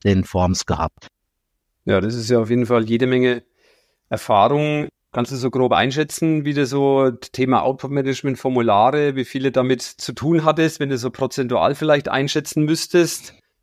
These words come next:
Speaker 1: Also gefühlt hatte ich, also die Formulare in jedem Projekt, jeder Kunde kennt das Thema Formulare. Das ist ein stiefmütterliches Thema, was immer viel Geld kostet und viel Zeit, aber am Ende schickt jeder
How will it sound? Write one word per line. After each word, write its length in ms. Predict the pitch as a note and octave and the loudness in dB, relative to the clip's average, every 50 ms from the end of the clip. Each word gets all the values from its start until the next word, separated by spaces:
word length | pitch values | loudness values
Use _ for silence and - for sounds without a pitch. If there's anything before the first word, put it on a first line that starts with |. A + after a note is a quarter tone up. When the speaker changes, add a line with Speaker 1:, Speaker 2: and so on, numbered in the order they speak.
| _ _ | _ _
Speaker 1:
Also 220 | - F#2+ - A#2 - | -8 -4 -2 -2 0
gefühlt 560 | - A2 - - - B2+ C3 C#3+ C#3+ C3 - | 0 -2 -2 -2 0 2 2 2 2 0 -2
hatte 220 | - B2 - - B2+ | -2 -2 0 0 -2
ich, 320 | A#2 A2 - - - - | -2 -2 -4 -6 -6 -6
also 160 | A2+ - - | -6 -4 -4
die 140 | A2+ - A#2+ | -6 -6 -4
Formulare 840 | - - B2 A#2 A#2+ A2 G#2 G#2+ A2 A#2 C3 A#2 A#2 B2 A#2+ A2+ A2 - _ _ _ _ _ _ _ _ _ - | -2 0 0 0 2 0 0 2 0 0 0 0 0 0 0 0 -2 -4 _ _ _ _ _ _ _ _ _ -10
in 180 | - D#3 B2+ | -6 -4 -2
jedem 360 | A#2+ A2 C3 D3 C#3+ D#3 B2 | 2 4 4 4 4 2 0
Projekt, 400 | - - A#2 A#2+ B2+ B2+ A#2 - _ | 0 2 2 4 4 2 0 -4 _
jeder 300 | A#2+ A#2+ C3 - B2 G#2+ | 0 0 2 2 0 -2
Kunde 380 | - - - B2+ C3 A#2+ B2+ | -2 -2 -2 0 0 0 0
kennt 200 | - - A2+ G#2+ | 0 0 0 0
das 140 | A2+ G#2 - | 0 -2 -2
Thema 240 | - A#2 A2+ A#2+ G#2+ | 0 2 2 2 0
Formulare. 560 | - - A2+ G#2 G#2 G2+ G2+ G#2 A2+ A2 A2 | 0 -2 -2 -2 0 0 0 0 0 0 0
Das 140 | - A#2 - | -2 -4 -6
ist 60 | - | -8
ein 200 | A#2 A2 F#2+ G2 - _ _ _ _ | -8 -8 -8 -10 -14 _ _ _ _
stiefmütterliches 840 | - - - D#3 D3 - D3+ D3+ D3+ D#3+ C#3 B2+ B2 B2 B2 - - | -6 -2 0 0 2 2 2 2 4 2 2 2 0 -2 -2 -4 -4
Thema, 440 | - - C3+ C#3 D3+ D3 C#3+ C3+ B2 | -2 0 2 2 2 2 2 2 0
was 140 | A2+ A#2 - | 0 -2 -2
immer 180 | - B2 A#2+ | -2 -2 -2
viel 220 | A2 - - B2 G#2+ | -2 -2 -4 -6 -2
Geld 300 | - B2+ B2 C#3 C3+ - | 0 0 0 0 0 0
kostet 320 | - D#3 C3+ - - - | 0 0 0 0 -2 -2
und 160 | A#2+ A2+ G2 | -2 -2 0
viel 180 | - A#2+ A2+ G2+ | 0 0 -2 -2
Zeit, 380 | - - A#2 A#2 B2 B2+ - - | -2 0 0 0 2 0 -2 -2
aber 340 | A#2 A2+ G2+ A2+ A2+ A2 G#2 - _ _ | -4 -4 -2 -2 -2 -2 -2 -6 _ _
am 140 | - A#2 A#2 | -4 -2 0
Ende 260 | A#2 B2+ C#3 C3+ C3+ | 2 2 2 2 2
schickt 220 | - - B2 - _ | 0 -2 -6 -8 _
jeder 580 | - A2+ A#2+ B2+ B2+ - C3 B2 B2 B2+ A#2+ | 2 4 4 4 4 4 2 2 2 0 -2